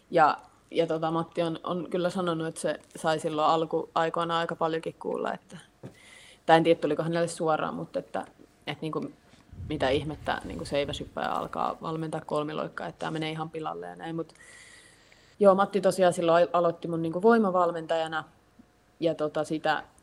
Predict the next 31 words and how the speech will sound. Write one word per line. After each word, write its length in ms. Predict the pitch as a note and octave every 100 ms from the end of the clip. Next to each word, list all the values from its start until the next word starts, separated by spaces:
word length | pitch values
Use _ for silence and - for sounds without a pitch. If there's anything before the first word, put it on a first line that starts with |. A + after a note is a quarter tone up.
| _ _
sitä, 320 | - E3+ E3 D3+ -
tai 140 | D#3+
silleen 500 | D3+ E3 D3+ D3 D3 -
edettiin 420 | - E3 D#3 - D#3
jonkin 340 | D#3+ D#3+ D3+
aikaa 360 | D3+ D#3+ - F#2+
ja 80 |
sitten, 380 | - - - C#3+ - _ _ _ _
sit 160 | G#3+
mulla 160 | A3 A3
tuli 200 | A3 A3
vaan 120 | G#3+
niinku 160 | G#3 G3+
tosi 280 | G#3 G3 E3+
hyvä 180 | D#3+
fiilis 520 | D#3+ D3+ D3+ D#3+ - - - -
siitä 300 | E3 D3+ D#3+
meidän 320 | D3+ D#3 E3 - _ _ -
yhteisestä 480 | F#3+ - F3+ F3+ -
tekemisestä 720 | F#3 F#3 E3+ E3+ E3 - E3+
ja 200 | D#3+ D#3 - - _ E3+
viboista 520 | F3+ E3+ F3 E3+ F3
ja 80 | E3
muista, 400 | E3+ E3 D#3+ -
niin 120 | E3+
sit 100 | -
mä 60 | F2+
olin 120 | E3+
silleen, 160 | F3+
että 120 | B2+ -
no 140 | -